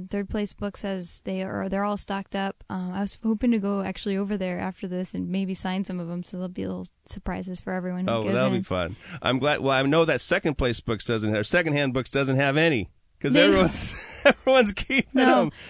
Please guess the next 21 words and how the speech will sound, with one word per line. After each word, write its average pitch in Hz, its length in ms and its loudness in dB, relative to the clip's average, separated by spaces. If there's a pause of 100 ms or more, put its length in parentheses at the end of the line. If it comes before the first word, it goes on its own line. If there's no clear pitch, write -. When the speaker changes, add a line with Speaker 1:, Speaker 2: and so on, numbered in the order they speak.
(120)
Speaker 1:
they 262 120 8
don't. 311 320 2
They 254 140 4
don't. 302 500 -2
I, 247 240 0
my 240 200 2
dad 254 280 0
says 269 140 -2
he 247 100 0
go, 233 260 0
keeps 247 240 -4
going 254 200 0
to 226 60 2
use 220 180 -2
bookstores. 226 420 -6
He - 80 -6
hasn't 220 240 -4
seen 233 240 -2
the 208 80 -4
first 226 340 -6
one 196 280 -2